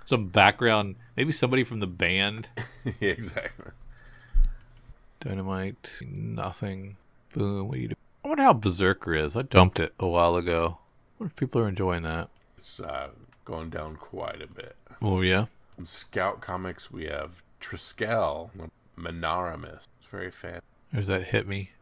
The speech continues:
Speaker 1: from A W A, the second issue. I do like that sometimes the F O Cs work out where the second issue F O C comes out after,
Speaker 2: Mm-hmm.
Speaker 1: a week or two after the first issue. So you do have time to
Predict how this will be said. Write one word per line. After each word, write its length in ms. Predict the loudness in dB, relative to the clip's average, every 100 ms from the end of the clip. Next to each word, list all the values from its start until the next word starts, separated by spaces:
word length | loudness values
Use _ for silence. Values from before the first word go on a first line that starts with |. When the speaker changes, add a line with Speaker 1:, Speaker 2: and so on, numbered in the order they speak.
| _ _ _ -14
Speaker 1:
from 200 | -6 -2
A 100 | 0
W 320 | 0 0 0
A, 220 | 0 0
the 80 | -2
second 340 | -2 -4 -2
issue. 400 | -4 -4 -4 -4 -8 _ _ _ _ -20 -14 2
I 20 |
do 160 | 8 12
like 220 | 12 12
that 180 | 10 6
sometimes 560 | 4 0 4 2 4
the 100 | 4
F 160 | 4 6
O 80 | 2
Cs 320 | 4 2 4
work 220 | -2 2
out 180 | 2 4
where 280 | 0 -4 -6 -16 _ _ _ _ _ _ _ _ _ _ -2
the 80 | -2
second 380 | 6 8 8 4
issue 260 | 4 6
F 140 | 6 4
O 100 | 2
C 240 | 4 2
comes 280 | 2 0 4
out 200 | 4 2 _
after, 580 | 2 2 4 4 4 2 -6 -20 _ _ -20 -14
Speaker 2:
Mm-hmm. 300 | -12 -8 2
Speaker 1:
a 20 |
week 240 | 4 4
or 40 | 2
two 240 | 4 8
after 420 | 8 6 2 0
the 140 | 0 -4
first 340 | -2 -4 -2
issue. 440 | -6 -4 -4 -4 -6 -14 -20 -20 -20 -20 _ _ _ _ _ _
So 200 | -12 -2
you 180 | 2 2
do 120 | 2
have 180 | 0 -2 -6 -18 -8
time 320 | -2 -2 -4
to 340 | -6 -6 -8